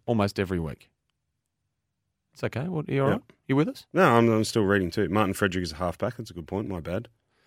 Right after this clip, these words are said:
Speaker 2: Junior Ollie. But I thought I s-, I thought I saw him playing at half forward at some point.
Speaker 1: Uh, the Jack Bowes deal is the indication to the competition Geelong isn't going anywhere. Bruin, Bowes, uh,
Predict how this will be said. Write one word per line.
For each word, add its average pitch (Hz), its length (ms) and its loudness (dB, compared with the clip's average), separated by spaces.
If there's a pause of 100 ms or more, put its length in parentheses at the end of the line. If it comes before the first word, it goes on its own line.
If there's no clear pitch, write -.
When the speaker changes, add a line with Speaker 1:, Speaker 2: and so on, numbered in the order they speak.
(320)
Speaker 2:
Junior 87 280 -4
Ollie. 107 200 -4
But 131 140 0
I 123 40 0
thought 147 240 -8
I 127 60 -6
s-, - 260 -14 (160)
I 95 40 -20
thought - 340 -16
I 98 60 -14
saw 87 180 -12
him 85 100 -8
playing 80 260 -12
at - 80 -16 (360)
half 85 160 -18
forward 85 240 -12
at 76 80 -20
some 82 180 -18
point. 80 220 -20 (680)
Speaker 1:
Uh, 131 140 4
the 131 100 2
Jack 180 200 4
Bowes 151 220 6
deal 139 240 4
is 120 100 2
the 131 160 2
indication 123 560 4
to 117 100 0
the 110 80 2
competition 110 580 0
Geelong 110 380 2
isn't 117 300 2
going 107 380 2
anywhere. 98 600 0
Bruin, 131 500 4 (120)
Bowes, 120 640 4
uh, 92 480 -2